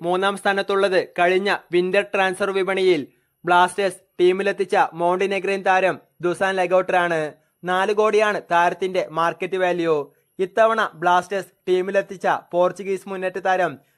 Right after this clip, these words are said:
തിയാഗോ ആൽവസാണ് പട്ടികയിലെ നാലാമൻ. മൂന്നേ പോയിന്റ് രണ്ട് കോടിയാണ് താരത്തിന്റെ മാർക്കറ്റ് വാല്യൂ. പട്ടികയിലെ അഞ്ചാമനും ലിസ്റ്റിലെ ആദ്യ ഇന്ത്യൻ താരവുമാണ് മലയാളി മിഡ്ഫീൽഡർ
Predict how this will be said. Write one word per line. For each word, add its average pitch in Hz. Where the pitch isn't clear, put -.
തിയാഗോ 190
ആൽവസാണ് 185
പട്ടികയിലെ 196
നാലാമൻ. 170
മൂന്നേ 208
പോയിന്റ് 220
രണ്ട് 185
കോടിയാണ് 202
താരത്തിന്റെ 185
മാർക്കറ്റ് 175
വാല്യൂ. 175
പട്ടികയിലെ 226
അഞ്ചാമനും 196
ലിസ്റ്റിലെ 185
ആദ്യ 180
ഇന്ത്യൻ 185
താരവുമാണ് 190
മലയാളി 185
മിഡ്ഫീൽഡർ 185